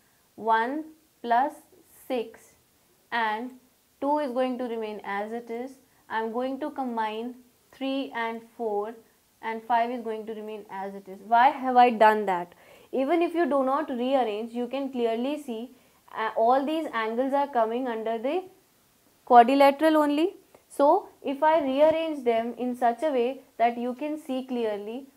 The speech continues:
one plus six, one plus six is making angle C. Next, angle two is clearly making angle D.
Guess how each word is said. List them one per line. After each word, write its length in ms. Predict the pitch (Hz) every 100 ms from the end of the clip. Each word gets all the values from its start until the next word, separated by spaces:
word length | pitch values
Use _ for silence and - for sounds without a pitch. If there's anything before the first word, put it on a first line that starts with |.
| _
one 360 | - 214 240 285
plus 320 | 285 294 294 -
six, 240 | 190 - - _ _ _ _ _
one 240 | 220 240 269
plus 260 | 311 311
six 240 | 302 302 -
is 140 | 302
making 380 | 285 269 294 294
angle 440 | 262 254 285 392 440 - _ - - -
C. 320 | 302 247 185 - _ _ _ _ _ _ _ _ _ _ _ _ _ _ _ _ _
Next, 500 | - 220 233 233 - - _ _
angle 360 | 233 247 277 294
two 280 | 294 233 190 - _ _ -
is 180 | 247 240
clearly 520 | 254 254 247 254 302
making 480 | 285 254 247 294 277
angle 500 | 240 233 269 370 427 - _ _ - 196
D. 320 | 226 214 185